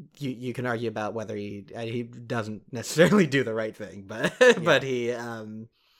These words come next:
Speaker 1: has this conflict about it.
Speaker 2: And I feel like, I don't know,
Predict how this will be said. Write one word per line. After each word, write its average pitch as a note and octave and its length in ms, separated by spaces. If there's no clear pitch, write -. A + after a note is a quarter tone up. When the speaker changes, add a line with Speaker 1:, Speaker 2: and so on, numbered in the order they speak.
Speaker 1:
has C3 220
this A2+ 140
conflict A2+ 440
about G2+ 280
it. - 120
Speaker 2:
And F3 140
I F#3+ 100
feel A3 260
like, A3 460
I C#3 100
don't C#3+ 100
know, G#2+ 260